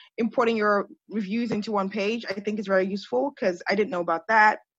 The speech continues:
prior to yesterday. And I was like, "How's, how can I do this? Like, how can I do this? There has to be a way." And I looked it up and I found you just have to copy the code, paste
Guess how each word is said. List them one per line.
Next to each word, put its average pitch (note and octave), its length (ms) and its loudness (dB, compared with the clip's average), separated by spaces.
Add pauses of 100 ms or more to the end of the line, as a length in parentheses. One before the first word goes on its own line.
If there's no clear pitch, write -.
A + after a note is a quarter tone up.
(100)
prior F3+ 220 0
to F#3+ 120 -6
yesterday. A3+ 480 0
And A#3+ 80 2
I A3 40 0
was G3 100 -4
like, G3 100 -8
"How's, A4+ 300 4
how G#4 100 0
can G#4 120 -2
I F4 80 4
do G#3+ 200 0
this? - 220 -6
Like, F3 180 -6
how C#4+ 140 2
can F4 140 -4
I D#4 80 2
do A3+ 160 -4
this? F#3+ 120 -2
There G#3+ 80 -4
has C4+ 140 -8
to - 80 -14
be B3+ 60 -2
a G#3+ 40 0
way." E3+ 240 0 (520)
And G3+ 80 0
I F#3+ 40 4
looked G3 140 0
it C4 100 -2
up A3+ 200 6
and G3+ 80 0
I F#3 80 -2
found F#3+ 280 2
you F3 60 -4
just F#3+ 140 -12
have G3+ 80 -4
to G#3 60 -6
copy - 240 -6
the A#3+ 80 -2
code, G3 380 2 (460)
paste G#3+ 220 0